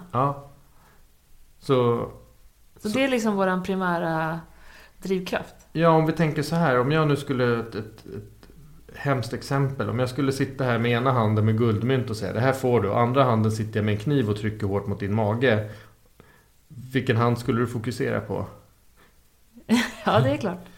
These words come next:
Speaker 2: Ja.
Speaker 1: Du skulle fokusera på kniven, och det är för att det är viktigare för din överlevnad. Så instinktivt kommer vi därför att fokusera på hot framför belöningar,
Speaker 2: Mm.
Speaker 1: för det är viktigare för vår överlevnad.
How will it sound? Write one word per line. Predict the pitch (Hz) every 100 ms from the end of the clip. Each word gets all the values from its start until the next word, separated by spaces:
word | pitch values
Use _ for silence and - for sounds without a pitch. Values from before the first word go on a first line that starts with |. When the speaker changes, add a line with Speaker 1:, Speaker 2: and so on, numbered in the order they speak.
| - -
Speaker 2:
Ja. | 185 208 135
Speaker 1:
Du |
skulle | - 151 147
fokusera | 147 - 131
på | 135
kniven, | 165 170 143 113 110
och |
det | 135
är | 156
för | 160
att | 147
det |
är | 139
viktigare | 135 131 107
för | 113
din | 110
överlevnad. | 127 113 127 143 123 104
Så | - 131 143
instinktivt | 139 - 139 135 190 180 -
kommer | 123 113
vi | 110
därför | 117 113 110
att | 110
fokusera | 104 104 98 92
på | 104
hot | 123 143 110 - - - -
framför | - 113 98 113
belöningar, | 107 117 131 127 113 101 92
Speaker 2:
Mm. | 110 - - -
Speaker 1:
för | -
det | 110
är |
viktigare | 107 110 - 104
för | 104
vår | 101 101
överlevnad. | 98 104 123 110